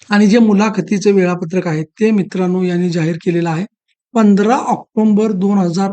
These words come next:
पंचवीस पासून म्हटलेलं आहे. पासून म्हणजे काय, की त्याच्या पुढे सुद्धा, म्हणजे सोळा तारखेला सुद्धा किंवा सतरा तारखेला सुद्धा मुलांचे या ठिकाणी इंटरव्ह्यू होणार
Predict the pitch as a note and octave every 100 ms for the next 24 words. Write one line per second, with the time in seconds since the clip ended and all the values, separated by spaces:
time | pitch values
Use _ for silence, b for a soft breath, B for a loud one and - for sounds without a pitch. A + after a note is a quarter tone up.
0 | G3 G3+ F#3 - G#3+ G#3 - G#3 - -
1 | C4+ C4 G#3+ - G3 F#3 D#3+ F#3 _ _
2 | _ _ _ _ A3+ - B3+ B3 A3 A3+
3 | A3 A3+ _ _ _ A#3 - G#3 A3+ A#3+
4 | - A3 G#3 A#3+ A#3 D#3+ F#3+ E3+ E3+ F#3
5 | G3 G3+ G3+ F#3+ G#3+ G3+ F3+ F#3+ F3 F#3
6 | D#3+ F3+ F3+ G3 F#3+ F#3 G3+ G3+ F#3 G3
7 | - D#3+ F3+ - _ _ _ G3+ F#3+ F3
8 | G#3 F#3+ F#3 F#3 F#3+ A3 G3 D3 F3+ F#3+
9 | D#3+ F3